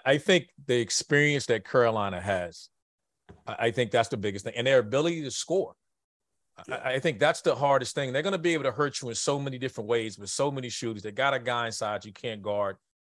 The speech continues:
Speaker 1: Virginia likes to double the post. So that means someone in North Carolina is gonna get open shot or a closeout.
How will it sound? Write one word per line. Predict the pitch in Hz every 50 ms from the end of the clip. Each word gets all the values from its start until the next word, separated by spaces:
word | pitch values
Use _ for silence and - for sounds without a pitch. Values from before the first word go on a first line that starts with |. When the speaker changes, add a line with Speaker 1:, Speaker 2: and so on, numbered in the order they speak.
| _ _ _ _
Speaker 1:
Virginia | 117 120 104 101 123 147 151 147 139
likes | 127 127 131 127 -
to | - 110
double | 101 107 123 120 117 120 113
the | 113 107
post. | - - - 110 95 95 - - -
So | 127
that | 117 139 156 160
means | 156 143 131 127 113
someone | - - 160 156 160 160 160 156
in | 156 143 139 139
North | 139 135 -
Carolina | - 143 127 123 120 117 113
is | 104
gonna | 101 113 110 107
get | 104 107 101
open | 107 110 98 - 98 95
shot | - - 113 101 101 -
or | 107 95 92
a | 92 _ -
closeout. | - 113 104 98 95 87 92 87 82